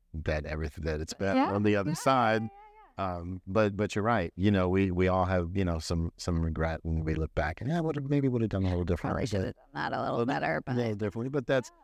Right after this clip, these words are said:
Speaker 1: but we're he-, but we're here, and I, and he's healthy now,
Speaker 2: Yeah.
Speaker 1: and, and, and strong, and so, so everything's good.
Speaker 2: Yeah.
Speaker 1: Yeah. Okay. Where, where do you see yourself in the next five years? Where, where do you see your, your team, your team of, you know, six?
Speaker 2: I need more agent,
Speaker 1: Mm-hmm.
Speaker 2: but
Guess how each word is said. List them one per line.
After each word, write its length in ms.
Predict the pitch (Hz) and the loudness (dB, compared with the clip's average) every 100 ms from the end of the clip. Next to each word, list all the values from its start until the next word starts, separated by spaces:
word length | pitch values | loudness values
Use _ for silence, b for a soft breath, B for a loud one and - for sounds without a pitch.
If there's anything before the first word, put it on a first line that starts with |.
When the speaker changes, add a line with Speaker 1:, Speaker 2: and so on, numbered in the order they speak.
| _ | _
Speaker 1:
but 140 | 117 131 | 0 2
we're 120 | 135 | 2
he-, 80 | 139 | 2
but 140 | 131 | 4
we're 100 | 123 | 4
here, 140 | 131 123 | 6 4
and 100 | 110 | 2
I, 80 | 110 | 0
and 180 | 104 | 0
he's 200 | 101 104 | 0 0
healthy 380 | - 95 90 98 | 0 -2 0 -2
now, 180 | 95 95 | 0 2
Speaker 2:
Yeah. 180 | 247 120 | 4 4
Speaker 1:
and, 220 | 98 98 - _ _ - - | 2 2 0 _ _ -16 -6
and, 240 | 92 92 | -2 -2
and 160 | 87 85 | -2 -2
strong, 400 | - 90 95 110 | 0 0 0 0
and 120 | 92 | -4
so, 400 | - 90 85 90 | -2 -2 0 -4
so 140 | - 90 | -4 -2
everything's 400 | 90 85 90 - | -2 -2 -4 -4
good. 300 | 78 82 104 - | -6 -8 -6 0
Speaker 2:
Yeah. 220 | 240 294 - | 2 2 -2
Speaker 1:
Yeah. 240 | 85 85 | -6 -2
Okay. 240 | 117 - 110 | -2 0 2
Where, 200 | 120 156 | 4 4
where 180 | 135 143 | 4 2
do 60 | |
you 60 | 147 | 2
see 180 | - 131 | 2 0
yourself 440 | 123 - 117 107 | 0 -2 -4 -2
in 80 | 107 | -2
the 60 | 107 | 0
next 440 | 110 104 - - _ _ _ _ | -2 -4 -10 -20 _ _ _ _
five 320 | - 110 107 | 0 2 2
years? 400 | 113 131 92 - - | 2 0 -4 -10 -6
Where, 240 | 92 107 | 2 2
where 200 | 92 98 | 4 2
do 60 | 110 | 2
you 80 | 110 | 2
see 240 | - 110 | 2 2
your, 160 | 110 101 | 2 0
your 200 | 101 107 | 2 2
team, 400 | 101 117 113 113 | 2 0 2 2
your 140 | 104 101 | 2 0
team 340 | - 110 107 | 0 0 2
of, 300 | 101 98 85 _ _ _ _ _ 85 | 2 2 -2 _ _ _ _ _ -6
you 140 | 101 | -4
know, 160 | 101 90 | -2 -4
six? 520 | - 110 101 - - | -6 -6 -6 -8 0
Speaker 2:
I 160 | 254 254 | 4 4
need 520 | 247 254 262 262 254 | 4 4 2 2 0
more 640 | 220 196 185 175 180 196 - | 0 2 2 2 0 -2 -2
agent, 720 | 190 175 160 165 156 156 - | 0 0 0 -2 -2 -2 -4
Speaker 1:
Mm-hmm. 160 | 185 202 | -4 0
Speaker 2:
but 240 | 175 165 | 0 -2